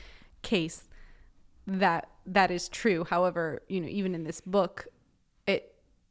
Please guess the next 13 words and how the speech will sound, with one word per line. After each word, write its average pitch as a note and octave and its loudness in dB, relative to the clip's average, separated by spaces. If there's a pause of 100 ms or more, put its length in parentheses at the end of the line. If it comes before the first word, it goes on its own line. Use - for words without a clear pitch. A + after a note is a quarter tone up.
(920)
it G3 2
definitely G3 2 (800)
brings F#3+ 4
out D#3+ 4
the E3 -6
point A3 2
that - -4
someone A#3 4
is B3 4
still G3 2
holding F3+ 0
the E3 -2
anxiety, D#3+ -4